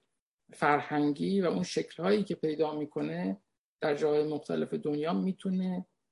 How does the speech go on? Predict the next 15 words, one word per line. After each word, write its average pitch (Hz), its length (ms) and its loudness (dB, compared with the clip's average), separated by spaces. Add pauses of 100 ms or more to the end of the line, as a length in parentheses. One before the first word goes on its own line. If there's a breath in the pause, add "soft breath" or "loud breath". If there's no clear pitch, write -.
(160)
تفاوت‌هایی 151 640 0
رو 170 80 0
داشته 147 380 0
باشه. - 380 -6 (800)
اصولاً 180 460 2 (540)
و-، 151 40 -6
وقتی 160 380 0
که 165 120 -4
خود 165 220 -4
کلمه 143 800 -2 (280)
دموکراسی 147 580 0
رو 180 80 0
ما 147 100 0
استفاده 143 520 -4
می‌کنیم، 156 680 -2